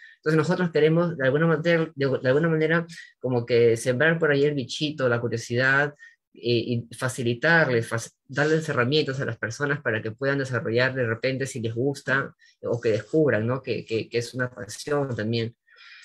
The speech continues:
Pero, pero eso va más allá, porque nosotros queremos también abrir la conversación de por qué es que es así. O sea, la gente está tan acostumbrada que ya lo ha normalizado, ¿no? O sea, hay oficios que son puramente masculinos, puramente heterosexuales, puramente cisgéneros, pero nadie se los cuestiona, ¿no?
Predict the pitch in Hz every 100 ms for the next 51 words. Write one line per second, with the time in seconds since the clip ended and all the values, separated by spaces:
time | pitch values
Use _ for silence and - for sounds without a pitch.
0 | - - 139 135 - _ - 135 151 185
1 | 170 196 165 143 160 165 156 175 120 120
2 | 117 123 139 139 - 135 147 - 123 139
3 | 123 135 151 151 123 117 107 - 147 156
4 | 143 - 113 117 - 160 175 170 - 127
5 | - 131 - 143 254 120 - - 151 123
6 | - _ _ - 120 170 175 170 165 175
7 | 165 160 131 123 139 151 127 113 104 127
8 | 139 143 120 107 - 113 101 98 127 165
9 | _ _ _ 135 143 139 151 156 _ _
10 | - 120 - 127 - 180 165 180 170 113
11 | 113 160 165 208 185 190 180 165 - 139
12 | 151 147 156 - 185 170 165 151 139 117
13 | 120 139 131 127 170 151 165 160 139 117
14 | 131 127 127 139 123 117 135 147 127 117
15 | - - 113 101 107 110